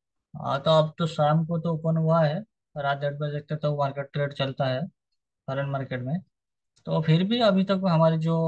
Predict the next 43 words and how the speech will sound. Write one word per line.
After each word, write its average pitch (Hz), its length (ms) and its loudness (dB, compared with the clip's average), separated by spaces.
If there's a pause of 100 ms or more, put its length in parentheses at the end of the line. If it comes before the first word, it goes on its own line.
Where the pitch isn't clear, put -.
option 160 460 -2
chain 156 420 0
बता 147 280 0
रहे 147 140 -2
हैं 151 160 -2
और 139 320 -4
जो 139 100 -14
chart 147 320 0
बता 143 300 0
रहे 143 140 -2
हैं 147 100 4
और 139 220 0
इंटरनेशनल 139 480 -6
market 143 300 -4
अभी 135 180 -4
तक 143 220 -2
जो 139 80 -14
जितना 135 280 -6
बता 131 300 0
रहे 131 160 2
हैं, 190 80 -2 (960)
तो 180 180 0
market 165 340 2
probably 170 440 0 (160)
कल 135 200 -2
भी 170 140 -4
बेयरिश 147 1040 -2
रहेगा, 123 420 -2 (540)
जहाँ 135 320 -4
तक 147 120 0
मुझे 139 200 -2
लग 135 160 0
रहा 120 100 -2
है 117 140 -8
कल 135 180 -4
भी 156 140 0
bearish 151 340 2
रहेगा। 143 380 0 (580)
कल 135 320 -4
भी 160 200 2
bank 151 280 2
nifty 147 320 -4
की 151 160 -2